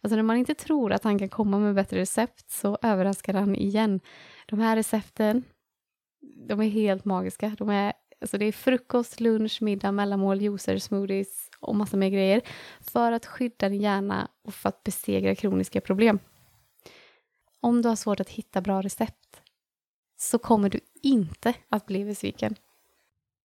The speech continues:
Sen avslutar han boken med olika meditationer och tekniker för att läka hjärnan. Och sen pratar han om vår själ. Och han pratar om vår själ genomgående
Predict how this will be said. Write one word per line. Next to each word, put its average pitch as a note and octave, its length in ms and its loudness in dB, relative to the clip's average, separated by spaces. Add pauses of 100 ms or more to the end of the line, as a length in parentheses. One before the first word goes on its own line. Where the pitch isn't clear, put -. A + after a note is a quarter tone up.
(720)
Sen B3 300 -2
avslutar A#3 480 0
han B3+ 160 2
boken G#3+ 380 0
med G#3 100 0
olika G3 300 0
meditationer G3+ 960 0
och A3+ 180 -4
tekniker A3 680 -2 (140)
för - 160 -6
att G#3+ 100 -4
läka G#3+ 280 -4
hjärnan. G#3 400 2 (600)
Och - 280 -6
sen A#3 200 0
pratar A#3 280 0
han G#3 280 2
om G3+ 200 2
vår G3+ 180 2
själ. B3 460 0 (600)
Och A3 80 0
han A3+ 160 2
pratar B3+ 300 -2
om C4+ 120 2
vår A3 160 2
själ G3+ 280 0
genomgående G#3 920 0